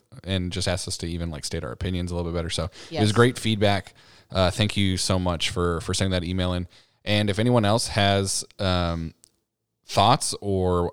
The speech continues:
Speaker 1: has a, a topic they want us to talk about or anything, uh, for us, we would love to get an email from you guys. You can, uh, send us an email at hello at real world podcast dot com.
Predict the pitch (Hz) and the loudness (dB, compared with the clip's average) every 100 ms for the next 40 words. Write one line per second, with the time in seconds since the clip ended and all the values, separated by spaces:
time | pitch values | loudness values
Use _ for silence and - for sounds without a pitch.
0 | - 113 101 98 87 - 80 - 98 95 | -2 -2 2 2 2 -2 -6 0 2 4
1 | 123 - 95 92 95 90 - 107 110 107 | 2 0 -2 0 -2 -4 -2 0 0 2
2 | 110 107 104 90 90 - 113 120 - 107 | 4 4 0 -2 -2 0 0 2 2 0
3 | 107 - 107 92 - 101 123 - - - | 0 -2 2 2 2 2 2 0 -8 -20
4 | - - _ - 110 104 107 104 107 113 | -20 -20 _ 0 2 4 6 4 4 2
5 | 104 98 95 110 107 104 107 107 101 104 | 2 2 2 4 4 4 4 4 4 4
6 | 104 107 - 98 98 - _ 95 87 - | 4 0 -4 -4 -4 -6 _ -2 -2 -2
7 | - - 107 101 90 95 98 95 85 85 | -10 -4 -2 -2 -4 -2 0 2 0 -2
8 | - - 92 95 101 78 85 82 87 92 | -2 -2 2 4 4 0 -4 -4 -4 0
9 | 95 92 90 85 - 92 - 92 - - | 0 2 0 0 0 0 0 -2 -2 -2
10 | 87 - 90 98 143 | -4 -4 -2 -2 -4